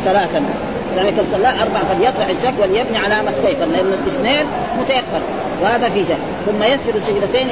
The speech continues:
قبل أن يصلي، فإن كان صلى خمسا شفعنا له صلاة، يعني مثلا في الرباعية، آه،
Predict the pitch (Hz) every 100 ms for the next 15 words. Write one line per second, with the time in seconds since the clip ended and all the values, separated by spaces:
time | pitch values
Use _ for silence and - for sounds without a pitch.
0 | 220 240 247 214 185 170 160 143 185 190
1 | 240 233 202 233 208 185 - 240 - 247
2 | 247 208 226 196 208 220 247 226 185 143
3 | - - - - - 156 170 208 185 185
4 | 180 196 196 190 180 170 170 226 220 262
5 | - 180 180